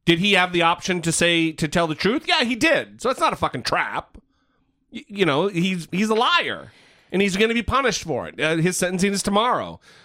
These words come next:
So, so all of this is, is just to, to, to kinda set the stage for,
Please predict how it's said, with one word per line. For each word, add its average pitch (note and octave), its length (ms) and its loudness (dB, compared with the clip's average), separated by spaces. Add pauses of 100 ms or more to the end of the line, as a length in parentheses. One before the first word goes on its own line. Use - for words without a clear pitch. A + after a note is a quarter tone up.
(120)
So, B3 220 2
so A#3+ 340 0 (480)
all D#4+ 280 4
of D4 120 -4
this B3+ 300 2
is, C4 240 0
is G#3+ 200 -2
just A#3+ 240 0
to, F#3+ 140 0
to, E3 500 0
to D3+ 320 -8
kinda E3 480 0 (1000)
set - 360 0
the G#3+ 80 -4
stage F#3+ 800 0
for, E3 560 2